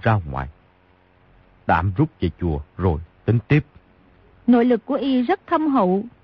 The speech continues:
Speaker 2: tiếng hô truyền đi rất xa, vang vọng cả sơn cốc. Trừng Thông cũng kêu lên.
Speaker 1: Không xông ra được, làm sao bây giờ?
Speaker 2: Trừng Tâm lớn tiếng đáp.
Speaker 1: Mọi người bắt một số tên lạc ma, cho họ có chỗ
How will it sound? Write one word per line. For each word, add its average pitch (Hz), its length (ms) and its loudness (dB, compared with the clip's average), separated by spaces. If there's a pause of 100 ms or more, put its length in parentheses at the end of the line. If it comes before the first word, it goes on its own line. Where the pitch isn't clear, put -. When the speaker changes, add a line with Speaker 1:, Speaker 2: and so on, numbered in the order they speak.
Speaker 2:
tiếng 277 140 -2
hô 269 320 2
truyền 196 260 0
đi 214 200 0
rất 285 180 -2 (120)
xa, 254 220 -2 (340)
vang 285 240 4
vọng 196 260 2
cả 202 200 -2 (100)
sơn 220 200 4
cốc. 339 220 0 (520)
Trừng 233 180 4
Thông 277 300 0
cũng 214 320 0
kêu 247 220 2
lên. 233 280 2 (800)
Speaker 1:
Không 156 220 2
xông 156 180 0
ra 143 140 2
được, 113 240 -2 (120)
làm 92 180 -2
sao 127 140 0
bây 135 180 0
giờ? 98 200 -2 (600)
Speaker 2:
Trừng 214 200 4
Tâm 240 240 4
lớn 226 420 0
tiếng 277 240 -2
đáp. 311 200 -2 (1300)
Speaker 1:
Mọi 139 160 2
người 127 260 0 (100)
bắt - 220 -2
một 113 180 -2
số 240 100 4
tên 175 160 0
lạc 117 220 0
ma, 147 300 0 (260)
cho 147 160 2
họ 113 300 -2
có 185 220 -8
chỗ 143 180 -2